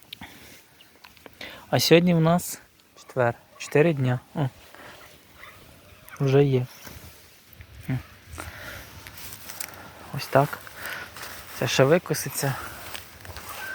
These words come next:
щоб не було. Це в нас кожен день, можна сказати, йде дощ. Кожен день. Там,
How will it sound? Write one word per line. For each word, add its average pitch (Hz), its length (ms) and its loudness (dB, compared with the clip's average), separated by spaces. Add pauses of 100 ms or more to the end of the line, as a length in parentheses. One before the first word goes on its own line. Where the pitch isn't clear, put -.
(280)
щоб - 280 -6
не 131 120 4
було. 127 360 6 (1500)
Це 151 140 8
в 147 60 6
нас 143 360 2 (720)
кожен 139 320 6
день, 135 280 6 (200)
можна 127 240 0
сказати, 131 420 2
йде 123 260 4 (420)
дощ. 151 460 4 (1120)
Кожен 190 440 6
день. 117 240 4 (360)
Там, 160 340 4